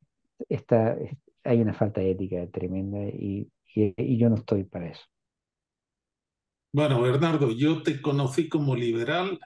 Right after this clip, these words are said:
Speaker 2: que yo también <laughs> era liberal en aquella época. <laughs> Y ahora que somos más mayores, somos conservadores y simplemente, pues, eh, desde aquí, desde este programa,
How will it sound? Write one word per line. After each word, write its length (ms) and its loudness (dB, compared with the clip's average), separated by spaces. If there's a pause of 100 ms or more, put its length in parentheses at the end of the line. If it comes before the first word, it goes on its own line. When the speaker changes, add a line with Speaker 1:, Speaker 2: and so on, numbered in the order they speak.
(120)
Speaker 2:
que 160 -4
yo 160 0
también 340 4
<laughs> 0 -
era 280 2
liberal 560 0
en 140 -8
aquella 500 0
época. 640 -4
<laughs> 1000 0
Y 80 6
ahora 340 6
que 120 4
somos 360 4
más 200 4
mayores, 460 2
somos 300 -2
conservadores 1120 -4 (160)
y 140 -4
simplemente, 720 0
pues, 640 -4
eh, 220 -2
desde 320 -6
aquí, 240 -2
desde 300 0
este 200 -2
programa, 640 0